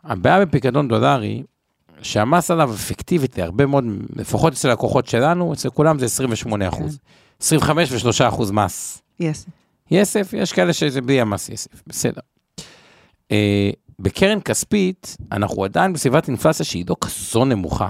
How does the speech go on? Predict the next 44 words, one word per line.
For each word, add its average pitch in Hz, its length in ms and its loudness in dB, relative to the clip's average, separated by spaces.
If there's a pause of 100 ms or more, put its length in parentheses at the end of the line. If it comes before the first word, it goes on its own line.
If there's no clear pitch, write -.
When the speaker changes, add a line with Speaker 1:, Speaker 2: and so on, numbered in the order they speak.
Speaker 1:
זה 82 140 -6
אומר, 147 240 2
אפקטיבית, - 680 -2
המס 117 240 -2
הוא 131 80 -6
כמעט, 110 540 -4
במקום 110 280 -2
עשרים 113 280 -4
ושמונה 143 380 0
אחוז, 123 340 -2
שישה 127 380 0
אחוז, 104 200 -2
שבעה 92 300 0
אחוז. 87 300 -4
למה? 139 260 2 (680)
אם 95 180 -10
הפיקדון, 113 580 -2
אם 110 160 -2
הקרן 98 420 0
כספית 110 240 -2
נותנת 110 280 0
ארבע 95 220 0
וחצי, 95 460 -6 (540)
והאינפלציה, 98 520 0
נגיד, 92 180 -2
תהיה 90 140 -6
שלוש, 107 420 2
שלוש 101 240 0
וחצי, 117 420 -4
היה 92 100 -2
עכשיו 92 200 -8
מדד 92 300 -2
אפס - 200 -6
שש, 180 400 0 (680)
אפ-, - 120 -4 (360)
כמעט 175 300 2
מ-, 139 240 0
משלמים 170 360 2
מס 208 260 2
רק 170 140 0
על 156 60 2
החלק 165 240 0
שמעל 131 320 2
האינפלציה 107 640 -2